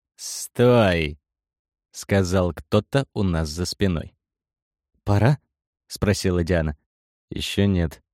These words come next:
ответил Старый, уже не трудясь изображать улыбку. "Стой!" "Пора?" снова спросила Диана. "Еще нет", снова ответил Густав.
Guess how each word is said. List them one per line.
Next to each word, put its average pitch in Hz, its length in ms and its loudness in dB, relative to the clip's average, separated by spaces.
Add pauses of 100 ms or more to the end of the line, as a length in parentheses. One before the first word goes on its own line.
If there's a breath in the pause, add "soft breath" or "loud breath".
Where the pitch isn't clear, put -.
(480)
ответил 85 600 -2
Старый, 123 520 0
уже 98 280 0
не 90 120 -2
трудясь 92 640 -2
изображать 85 720 -2
улыбку. 87 480 -6 (800)
"Стой!" 95 960 2 (1400)
"Пора?" 92 540 2 (540)
снова 104 480 0
спросила 90 540 -2
Диана. 78 360 -2 (360)
"Еще 82 500 -4
нет", 92 580 -2 (320)
снова 107 600 0
ответил 90 720 -4
Густав. - 520 -8